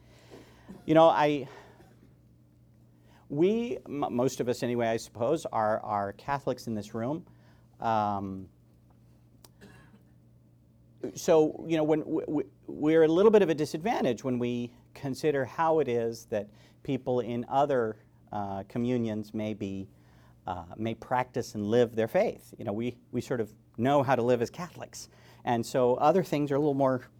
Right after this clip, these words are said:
are, are different. Uh, one person who was very close to her said that,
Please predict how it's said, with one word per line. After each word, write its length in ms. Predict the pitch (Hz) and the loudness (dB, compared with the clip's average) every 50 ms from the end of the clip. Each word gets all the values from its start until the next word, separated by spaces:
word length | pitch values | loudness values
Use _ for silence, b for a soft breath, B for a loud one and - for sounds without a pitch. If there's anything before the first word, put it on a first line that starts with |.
| - - _ _ - - _ _ - | -20 -20 _ _ -20 -20 _ _ -4
are, 120 | - 123 - | -2 0 0
are 140 | - 135 | 0 0
different. 360 | 123 151 190 190 - - - - - _ _ - - _ b b b b b b b b b b b b - | 0 0 -2 -2 -4 -10 -16 -20 -20 _ _ -20 -20 _ b b b b b b b b b b b b -6
Uh, 560 | - 131 131 127 127 127 127 127 127 127 - - - - - | -2 0 2 4 4 4 2 2 0 -2 -4 -8 -12 -16 -18
one 440 | - - 160 143 156 180 190 202 | -16 -12 -4 0 0 2 2 0
person 340 | 196 - - 175 - - 180 | -2 -2 -6 -6 -4 -4 -2
who 120 | 160 156 160 | -2 0 -2
was 100 | 156 135 | -2 0
very 180 | 147 156 156 | 0 0 0
close 300 | 156 - - 151 143 - - | 0 0 0 0 0 0 -2
to 120 | - 127 | -6 -4
her 160 | - 135 120 | -2 -4 -4
said 360 | - - - 135 127 131 123 123 | -4 -2 -2 0 0 -2 0 0
that, 260 | 120 113 110 - - | -2 -2 -2 -4 -12